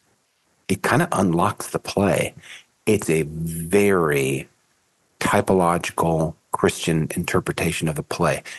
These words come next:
And I think it works very neatly.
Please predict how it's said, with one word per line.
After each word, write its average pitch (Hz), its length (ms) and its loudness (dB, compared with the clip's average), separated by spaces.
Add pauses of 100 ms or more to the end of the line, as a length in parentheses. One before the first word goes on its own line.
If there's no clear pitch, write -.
(140)
And 92 100 2
I - 60 0
think 117 240 2
it - 140 -2
works 76 760 0 (840)
very 87 480 2
neatly. 80 760 -2